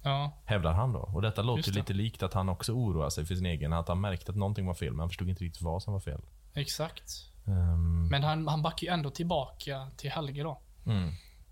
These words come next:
Speaker 1: Han verkar ju alltid ha backat tillbaka till att de här vanföreställningarna då, eh, var ett, liksom ett signum från Gud.
Speaker 2: Mm.
Speaker 1: Så det,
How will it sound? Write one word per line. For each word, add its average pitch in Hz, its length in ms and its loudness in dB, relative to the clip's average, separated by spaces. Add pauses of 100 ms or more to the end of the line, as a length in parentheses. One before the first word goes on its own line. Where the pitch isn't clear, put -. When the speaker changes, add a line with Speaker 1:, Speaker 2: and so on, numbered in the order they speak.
Speaker 1:
Han 151 160 0
verkar 147 260 0
ju 147 100 -2
alltid 151 400 -4
ha 139 80 -2
backat 139 460 -4
tillbaka 143 520 -4
till 131 300 -8
att - 580 -10 (920)
de 147 120 0
här 147 140 4
vanföreställningarna 139 960 0
då, 135 240 -6 (800)
eh, 135 560 -4 (840)
var 143 480 4
ett, - 260 -6 (480)
liksom 147 280 -2
ett - 80 0
signum 135 580 2
från 139 220 0
Gud. 143 420 -2 (480)
Speaker 2:
Mm. 90 260 0 (480)
Speaker 1:
Så - 180 -6
det, 156 180 -2